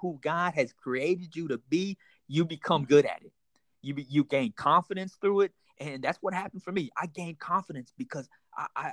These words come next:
Speaker 1: I became who God created
Speaker 2: Mm.
Speaker 1: me to be.
Speaker 2: Wow, that is golden. I mean, that is golden right there, man. That is beautiful. You know, and, and I think you tapped on something there. You know,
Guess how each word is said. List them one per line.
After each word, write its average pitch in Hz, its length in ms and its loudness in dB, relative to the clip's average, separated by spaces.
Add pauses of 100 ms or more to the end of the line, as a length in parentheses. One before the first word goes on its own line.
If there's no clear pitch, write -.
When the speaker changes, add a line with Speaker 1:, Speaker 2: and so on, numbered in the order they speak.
Speaker 1:
I 151 40 -6
became 160 720 -8 (280)
who 151 200 4
God 123 300 4
created 101 360 -2
Speaker 2:
Mm. 92 40 -12
Speaker 1:
me 98 80 -12
to - 80 -14
be. 165 180 -6 (1300)
Speaker 2:
Wow, 101 340 0
that 117 120 4
is 107 140 -2
golden. 98 440 2 (220)
I 104 60 -2
mean, 104 160 -2
that 143 220 6
is 120 160 4
golden 113 420 0
right 92 260 -4
there, 92 200 -2
man. 87 260 -8
That 107 160 -2
is 104 160 -4
beautiful. 104 480 -6 (400)
You 117 120 0
know, 107 200 2
and, 113 300 0
and 110 100 4
I 113 80 2
think 117 240 -4
you 113 80 -10
tapped 117 300 2
on 104 140 0
something 101 360 -4
there. 98 220 0
You 101 100 -2
know, 98 200 -2